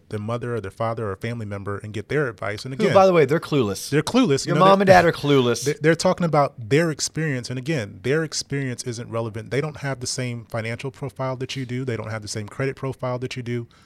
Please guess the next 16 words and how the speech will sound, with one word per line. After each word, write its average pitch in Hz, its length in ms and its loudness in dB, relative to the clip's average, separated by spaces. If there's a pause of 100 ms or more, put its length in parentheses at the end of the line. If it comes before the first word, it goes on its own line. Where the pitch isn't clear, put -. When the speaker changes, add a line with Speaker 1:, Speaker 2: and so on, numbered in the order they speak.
Speaker 1:
So 131 120 -6
you're 127 100 -2
getting 139 220 -2
all 143 200 -2
this 156 200 -2
insight 135 360 -4
into 117 440 -6 (300)
how 139 260 -4
they 127 280 -2
became 123 380 -8
a 104 40 -14
homeowner 110 460 -10
that's 110 300 -8
irrelevant 123 600 -8
for 107 200 -12
you. 104 180 -14